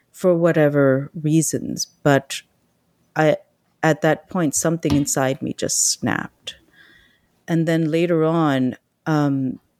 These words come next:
in the same year, we were somewhere and we, we got lost in a sense that we got separated. And instead of really coming back and looking for me,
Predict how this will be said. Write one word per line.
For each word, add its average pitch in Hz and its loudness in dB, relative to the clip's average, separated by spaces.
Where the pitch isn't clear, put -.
in 156 0
the 175 0
same 208 0
year, 156 2
we 156 -4
were 165 2
somewhere 131 0
and 143 0
we, 156 0
we 180 2
got 170 0
lost 135 0
in 170 2
a 156 2
sense 151 0
that 147 4
we 160 2
got 147 0
separated. - -4
And 160 2
instead 226 0
of 233 0
really 190 2
coming 175 0
back 156 0
and 143 0
looking 165 -2
for - -8
me, - -8